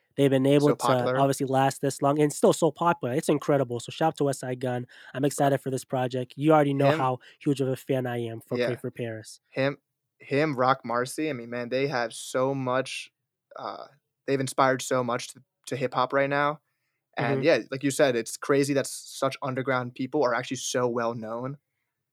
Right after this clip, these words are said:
Speaker 1: Mm-hmm.
Speaker 2: It's, it's so sick to see. So shout out
Speaker 1: Yeah.
Speaker 2: Gunn.
Speaker 1: Shout out to him. And one of the segments we wanted to talk about, which we really wanted to
Speaker 2: <laughs>
Speaker 1: share, obviously a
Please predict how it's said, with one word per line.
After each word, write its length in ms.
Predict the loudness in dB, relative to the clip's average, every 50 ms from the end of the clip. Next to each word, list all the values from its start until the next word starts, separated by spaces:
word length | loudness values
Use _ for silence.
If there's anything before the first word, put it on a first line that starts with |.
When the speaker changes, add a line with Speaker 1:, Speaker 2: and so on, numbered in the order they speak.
| _ _ -6
Speaker 1:
Mm-hmm. 260 | -4 -4 -4 -6 -8 _ _ -10
Speaker 2:
It's, 260 | -8 -8 -8 -8 -8 -8
it's 160 | -6 -6 -6 -4
so 220 | -2 0 0 0
sick 240 | 0 -4 -8 -10 -10
to 80 | -12
see. 220 | -10 -8 -8 -8 -8 -10 _ _ _ _ _ _ _ _ _ _ _
So 80 | _ -8
shout 180 | -2 0 0 2 2
out 0 |
Speaker 1:
Yeah. 60 | 2
Speaker 2:
Gunn. 220 | 0 0 -4 -8 -14 _ _ _ _ _ _ _ _ _ _ _ _ _ _ _ _
Speaker 1:
Shout 220 | -12 -6 -4 -2 -2
out 80 | -2 -2
to 100 | -2 -4
him. 300 | -2 -4 -6 -6 -8 -14 _ _ _ _ _ _ _ -2
And 160 | 0 2 4
one 140 | 6 8 8
of 60 | 8 6
the 60 | 6
segments 360 | 4 4 2 2 2 2 2
we 40 | 2
wanted 160 | 2 2 2 0
to 60 | 0
talk 300 | 0 -2 -2 -2 -2 -4
about, 300 | -4 -2 -2 -2 0 -2
which 200 | -2 -4 -2 -2
we 100 | 0 0
really 300 | 0 0 0 0 0 0
wanted 400 | 0 0 -2 -2 -2 -4 -4 -4
to 280 | -4 -2 -2 -2 -2 -4 -10 -16 _
Speaker 2:
<laughs> 160 | -20 -20 _ -14
Speaker 1:
share, 320 | -6 -2 0 2 2 2
obviously 300 | 2 0 0 0 -2 -4
a 60 | -6